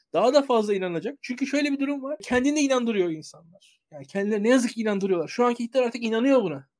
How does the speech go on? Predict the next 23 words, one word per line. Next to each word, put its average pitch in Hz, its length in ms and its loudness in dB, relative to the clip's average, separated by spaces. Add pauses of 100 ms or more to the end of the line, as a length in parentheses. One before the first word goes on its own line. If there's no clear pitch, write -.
(200)
Faizi 214 360 0
arttırırsak 247 640 -4
işsizlik 220 500 -10
artacak 214 560 -2
diye 233 140 -10
şu 214 160 -10
an 233 60 -8
iktidar 233 280 -6
inanıyor. 202 480 -4 (420)
E, 262 160 -12
yanlış 294 440 0
da 311 100 -4
değil 349 180 2
hakikaten. 285 420 -2
Faizi 240 380 6
arttırırlarsa 262 640 0
şu - 220 -4 (120)
aşamada 240 420 2
işsizlik 269 480 -6
artacak, 269 400 0
o 262 80 -4
da 285 120 0
doğru. 254 440 0